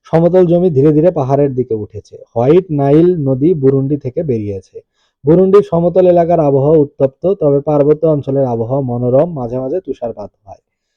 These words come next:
অর্থনীতি, দেশের তিরানব্বই শতাংশ লোক কৃষিকাজে লিপ্ত এবং মোট জাতীয় উৎপাদনের ষাট শতাংশ কৃষি পণ্য। খাদ্যে স্বনির্ভর, প্রধান অর্থকারী ফসল কফি,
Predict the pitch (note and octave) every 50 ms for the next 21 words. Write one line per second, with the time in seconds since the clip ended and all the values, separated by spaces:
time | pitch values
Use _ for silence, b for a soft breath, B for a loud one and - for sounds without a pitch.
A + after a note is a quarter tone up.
0 | _ _ _ _ - E3 D#3+ E3+ E3 - F#3 F#3 D#3+ C3 B2 B2 B2 D3+ D#3 -
1 | F#3 F#3 F3 F#3+ F#3 F#3 F#3 F#3+ F#3+ F#3 G3+ F#3 - F#3 F3+ F#3+ F#3 D#3+ F#3+ G3
2 | E3 C#3+ C3 D3 - - F3 C#3 - F3+ F3 F3+ E3+ F3 F3 D#3 D3 C#3+ - _
3 | F#3+ F#3+ F3+ D#3+ E3 D#3+ D3 C#3+ D3+ D#3 D3 C3+ C#3 C3+ C3+ C#3 D#3+ D#3+ D#3+ D#3
4 | D#3 D3+ D3 C3+ C3+ C#3 D#3+ D#3+ - - C3+ C3+ C3+ _ - D3 D#3+ D#3 C#3 -
5 | F#3 F3+ - B2+ - B2+ A#2 A2 G#2 G2 F#2+ F#2+ F#2+ - - _ _ _ _ _
6 | _ _ _ _ _ _ - D3+ D#3 D#3+ E3 F#3 F3 - - D3+ D#3 D#3 D#3 D3
7 | B2+ A#2 A#2+ C3 D#3 F3+ - _ - E3+ D#3+ E3+ F3+ F#3+ F3+ E3+ - - - E3
8 | D#3+ F3 E3+ D#3+ - D3+ C#3 B2 D#3 E3 F3 E3+ - C#3 B2+ - _ D#3 F3